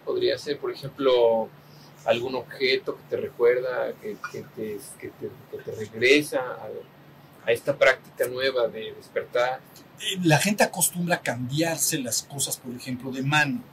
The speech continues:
Speaker 1: Ujú.
Speaker 2: ¿no? Anillos y relojes. Pero luego, si lo haces demasiado,
Speaker 1: Y vuelve a ser otra vez
Speaker 2: te
Speaker 1: mecánico.
Speaker 2: queda el sueño.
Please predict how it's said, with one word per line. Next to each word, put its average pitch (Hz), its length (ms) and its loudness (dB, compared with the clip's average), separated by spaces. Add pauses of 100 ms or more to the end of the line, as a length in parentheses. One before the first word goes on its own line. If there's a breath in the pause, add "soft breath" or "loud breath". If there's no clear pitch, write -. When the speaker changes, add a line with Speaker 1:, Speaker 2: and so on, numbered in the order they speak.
(220)
Speaker 1:
Ujú. 123 80 -8
Speaker 2:
¿no? 147 260 2
Anillos 143 840 0
y 113 120 -6
relojes. 147 640 0 (560 loud breath)
Pero 160 480 4 (500)
luego, 165 580 6
si 143 200 2
lo 123 120 -2
haces 147 280 0
demasiado, 147 880 2
Speaker 1:
Y - 20 0
vuelve 117 280 2
a - 20 -2
ser 117 180 2
otra 117 220 0
vez 117 80 4
Speaker 2:
te 113 80 -12
Speaker 1:
mecánico. 135 260 -2
Speaker 2:
queda 147 220 2
el 135 80 -4
sueño. 127 280 -4